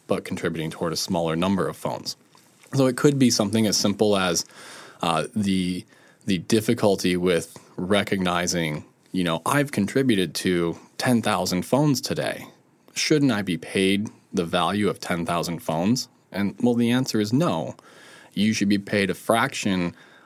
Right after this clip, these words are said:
of the value of those ten thousand phones times the number of phones you produced, right? And that fraction is getting smaller and smaller and smaller. So it could be something as simple as that,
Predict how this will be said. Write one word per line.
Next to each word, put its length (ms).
of 440
the 120
value 420
of 80
those 160
ten 260
thousand 340
phones 500
times 420
the 60
number 260
of 80
phones 280
you 80
produced, 600
right? 220
And 100
that 140
fraction 420
is 120
getting 180
smaller 480
and 160
smaller 300
and 100
smaller. 420
So 100
it 80
could 160
be 100
something 440
as 100
simple 320
as 140
that, 320